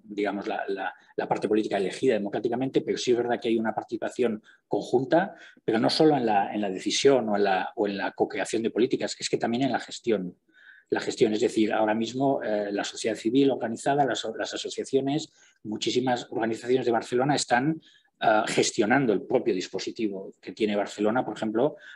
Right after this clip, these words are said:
de atención a, a las mujeres víctimas de violencias ma-,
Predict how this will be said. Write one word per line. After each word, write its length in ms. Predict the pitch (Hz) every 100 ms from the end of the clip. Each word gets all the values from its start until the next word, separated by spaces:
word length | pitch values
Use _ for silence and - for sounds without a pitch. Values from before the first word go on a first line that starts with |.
| -
de 80 | 101
atención 640 | 104 92 117 117 131 143
a, 200 | 117 104
a 120 | 104
las 180 | 98 -
mujeres 300 | - 120 110
víctimas 340 | 117 - 127
de 60 | 107
violencias 360 | 101 - 101
ma-, 140 | -